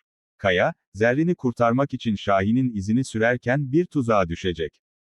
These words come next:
Fragmanlardaki namlunun ucundaki Zerrin sahnesi,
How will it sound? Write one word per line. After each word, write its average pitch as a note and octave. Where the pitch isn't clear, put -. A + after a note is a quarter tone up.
Fragmanlardaki E3
namlunun A2+
ucundaki G#2+
Zerrin F#2
sahnesi, F#2